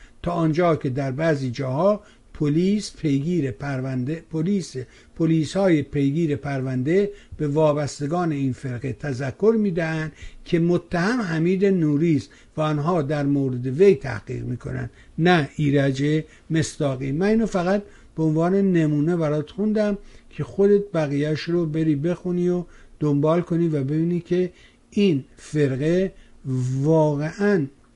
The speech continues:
چقدر پست و رذل هستن.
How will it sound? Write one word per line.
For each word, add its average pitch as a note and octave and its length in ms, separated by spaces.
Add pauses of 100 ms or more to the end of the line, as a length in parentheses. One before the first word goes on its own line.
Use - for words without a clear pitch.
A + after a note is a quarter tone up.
چقدر D#3+ 540 (1200)
پست E3 460
و D#3 200 (380)
رذل C3+ 540
هستن. A#2 400